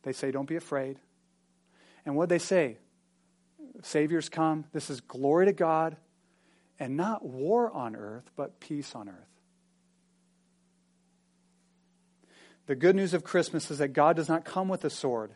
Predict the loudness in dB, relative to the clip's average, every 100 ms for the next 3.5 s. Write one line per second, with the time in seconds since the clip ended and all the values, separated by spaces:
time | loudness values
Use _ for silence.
0 | -4 -2 -2 -8 -6 -2 0 -2 -2 0
1 | 0 0 -6 -4 -4 -6 -12 -20 -20 -6
2 | 4 4 4 0 0 0 -4 -6 -2 -2
3 | -2 -4 -6 -6 -10